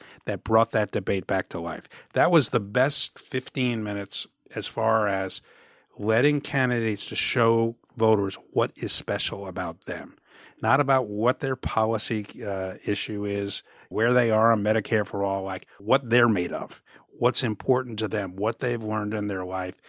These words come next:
And it gave you a window for ten candidates. So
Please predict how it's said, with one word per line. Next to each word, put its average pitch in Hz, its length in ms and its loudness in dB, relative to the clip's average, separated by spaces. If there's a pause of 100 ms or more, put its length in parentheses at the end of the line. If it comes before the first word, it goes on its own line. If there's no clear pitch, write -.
(240)
And 110 120 -4
it 101 100 -6
gave 131 240 0
you 135 200 0
a 131 60 4
window 107 640 -2 (100)
for 104 420 2 (100)
ten 127 240 -2
candidates. 117 600 -2 (260)
So 113 360 2